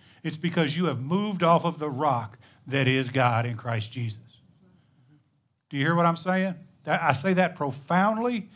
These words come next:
and with absolute certainty. Where my life is shaky, it's where I have moved away from God, because God is a rock. He is my fortress, which means he is that which encamps around me.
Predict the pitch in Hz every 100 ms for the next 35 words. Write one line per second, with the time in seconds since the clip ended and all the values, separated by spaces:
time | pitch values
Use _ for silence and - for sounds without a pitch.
0 | - - 160 151 147 175 196 - 185 185
1 | 180 - 180 156 113 113 101 - _ -
2 | - 143 151 151 180 233 240 208 185 135
3 | 131 - 131 113 - 185 220 254 247 247
4 | - _ 139 139 170 175 170 160 156 139
5 | 165 254 240 226 208 196 185 190 180 160
6 | 151 104 - - _ _ _ 151 165 143
7 | 143 226 220 165 156 135 139 135 147 147
8 | - - - _ _ _ _ _ 196 226
9 | 226 190 202 175 170 180 180 180 185 -
10 | 131 107 - 147 151 180 165 156 240 240
11 | 208 202 156 165 190 202 196 196 202 185
12 | 196 190 185 185 170 175 165 147